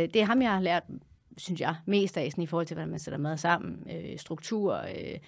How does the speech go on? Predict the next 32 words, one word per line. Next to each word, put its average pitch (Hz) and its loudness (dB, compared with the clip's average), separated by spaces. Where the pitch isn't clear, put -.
øh, 104 -4
surt 180 -2
og 135 -2
sødt. 196 0
Øh, 143 -4
altså, 156 -8
han 180 0
var, 175 -2
øh, 151 -4
han 190 -2
var 190 6
vild 202 2
til - -6
at 160 -4
få 160 -2
sådan 151 -2
nogle, 165 -2
øh, 151 -4
balancer 175 -2
i 190 -2
maden, 160 -2
og 156 -2
han 151 -4
var 170 -6
enormt 175 0
dygtig, 175 -4
synes - -10
jeg, 165 -6
til 180 -4
at 165 -4
få - -6
noget 170 0